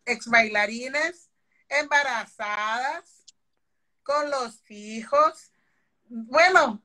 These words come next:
de todo. Era un montón de gente en el escenario, con la banda, cuando entra la banda en el,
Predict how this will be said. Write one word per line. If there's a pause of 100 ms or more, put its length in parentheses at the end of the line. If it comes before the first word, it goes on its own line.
(140)
de
todo. (320)
Era
un
montón
de
gente
en
el
escenario,
con
la
banda,
cuando
entra
la
banda
en
el,